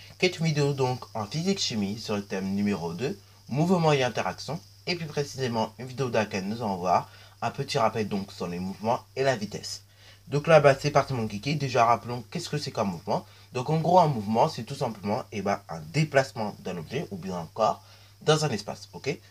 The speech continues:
C'est-à-dire par exemple, eh ben, si je fais rouler, je sais pas moi, une bille ou que je fais tomber un stylo, et ben en fait,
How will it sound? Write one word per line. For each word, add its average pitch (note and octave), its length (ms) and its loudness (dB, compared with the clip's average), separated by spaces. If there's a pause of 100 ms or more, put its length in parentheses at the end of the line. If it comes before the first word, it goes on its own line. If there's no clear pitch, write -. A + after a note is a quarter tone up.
(140)
C'est-à-dire E3 260 6
par D3+ 120 6
exemple, C#3 360 2
eh A#2+ 140 0
ben, A#2 120 6
si C#3 220 0
je A2+ 140 -2
fais G#2+ 120 -2
rouler, F#2+ 380 -2
je D#2+ 140 -10
sais G2+ 120 -14
pas D#3 140 4
moi, B2 160 2 (140)
une F2 140 -8
bille C#3+ 360 -2 (320)
ou A2+ 140 -6
que A2 180 -2
je G#2 140 -4
fais A2 120 -4
tomber G#2 200 -2
un F#2 60 -2
stylo, C#3+ 420 -2 (360)
et A#2 80 -6
ben A2+ 120 2
en A2 80 2
fait, D3 300 2